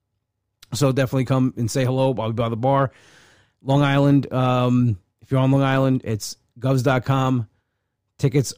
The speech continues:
uh, are on sale for now, but it definitely will sell out. So definitely go check that out.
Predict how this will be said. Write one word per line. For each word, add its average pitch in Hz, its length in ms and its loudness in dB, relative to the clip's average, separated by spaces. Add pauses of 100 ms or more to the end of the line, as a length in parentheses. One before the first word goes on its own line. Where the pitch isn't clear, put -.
(200)
uh, 127 40 -8
are 120 360 -2
on 117 100 -2
sale 151 560 2
for 131 220 -8
now, 139 480 2
but 117 220 -6
it 120 220 -8
definitely 135 440 0
will 123 340 0
sell 120 340 -2
out. 107 240 -4
So 101 80 -10
definitely 107 300 -6
go 101 140 -6
check - 260 -6
that 107 160 -4
out. 107 280 -4